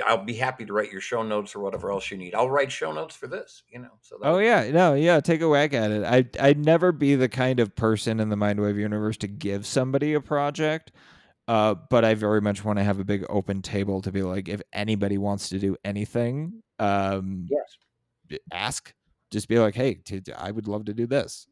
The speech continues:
Speaker 2: um, 'cause I just love to do it. Um, and, and the idea is, you know, like, the more we grow, the more we share, the more we grow, the more we share, the more we grow.
Speaker 1: Yeah.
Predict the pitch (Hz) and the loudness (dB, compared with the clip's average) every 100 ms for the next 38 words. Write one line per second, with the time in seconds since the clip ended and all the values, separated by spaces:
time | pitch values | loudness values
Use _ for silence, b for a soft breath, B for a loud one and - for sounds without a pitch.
0 | _ 95 92 95 - 98 95 90 92 95 | _ -10 -8 -10 -10 -8 -8 -10 -8 -6
1 | 92 78 127 90 - B B B B B | -6 -4 -2 -2 -6 B B B B B
2 | _ - 104 95 98 98 92 - 107 101 | _ 2 4 4 0 -4 -10 -2 0 0
3 | 98 - 107 107 113 110 110 117 147 131 | -2 -6 -4 0 2 4 4 6 8 8
4 | 107 120 120 104 107 107 101 107 101 104 | 8 6 2 2 0 0 -2 0 0 -2
5 | 113 - 82 78 78 98 110 143 147 143 | -6 -8 -12 -14 -12 -8 -6 2 4 4
6 | 139 101 104 123 147 - 190 190 185 170 | 2 -2 -2 0 0 2 2 4 4 2
7 | 131 117 117 113 120 127 120 113 110 104 | 2 2 2 2 6 8 8 6 6 4
8 | 101 101 101 - 120 107 104 101 101 95 | 4 2 0 2 4 6 4 2 0 -2
9 | 95 95 101 87 85 80 - b b 117 | -4 -4 -4 -2 -4 -8 -12 b b -6